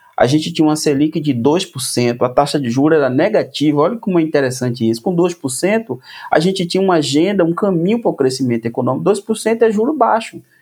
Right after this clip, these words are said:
Isso faz com que as pessoas, as empresas, elas possam fazer investimento na produção, previsibilidade de investimento de recursos na base produtiva e geração de emprego. Esse era o caminho, não é? E,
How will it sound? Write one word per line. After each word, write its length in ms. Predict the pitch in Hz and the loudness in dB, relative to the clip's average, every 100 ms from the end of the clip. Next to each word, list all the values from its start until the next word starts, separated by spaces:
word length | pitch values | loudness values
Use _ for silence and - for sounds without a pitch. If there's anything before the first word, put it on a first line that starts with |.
| _ _ _ - | _ _ _ -2
Isso 300 | 180 233 285 | 0 0 0
faz 280 | - 175 175 | 2 2 2
com 220 | - 156 | -2 0
que 160 | 170 170 | 2 2
as 160 | 165 | 0
pessoas, 600 | - 147 143 - 165 190 | -2 -4 -2 0 2 2
as 120 | 139 131 | 0 0
empresas, 680 | 117 139 160 208 135 - _ _ _ - | -2 0 2 2 -2 -6 _ _ _ 2
elas 260 | 143 196 | 2 2
possam 400 | - 180 196 - | 0 2 2 2
fazer 240 | 175 151 135 | 0 2 2
investimento 560 | 135 131 123 120 123 | 0 0 0 -2 0
na 80 | 120 | -2
produção, 760 | 113 117 104 101 104 101 92 - _ _ _ | 0 0 0 -2 0 0 -2 -8 _ _ _
previsibilidade 960 | 127 135 127 127 123 123 110 117 117 107 | 2 4 2 0 0 0 2 2 2 -2
de 160 | 113 | -2
investimento 580 | 117 113 117 113 117 113 | 0 -2 -2 -2 -2 -2
de 80 | 113 | 0
recursos 460 | 113 110 113 113 | 0 0 -2 -2
na 100 | 117 | 0
base 320 | 110 107 113 113 | 2 2 0 0
produtiva 500 | 127 127 127 160 185 | -2 -2 -2 -2 0
e 40 | |
geração 420 | 202 190 185 175 | 2 0 0 -2
de 80 | 175 | -2
emprego. 560 | 185 156 151 156 113 - _ _ - | -4 0 0 0 -4 -10 _ _ 0
Esse 220 | 190 - | 2 4
era 100 | 147 | 2
o 40 | 127 | 2
caminho, 420 | 104 98 90 87 _ _ _ _ _ | 0 0 -2 -4 _ _ _ _ _
não 80 | 104 | 0
é? 180 | 123 226 - - - - | 2 0 -6 -20 -12 -2
E, 580 | 170 208 233 - 139 | 0 2 0 0 -2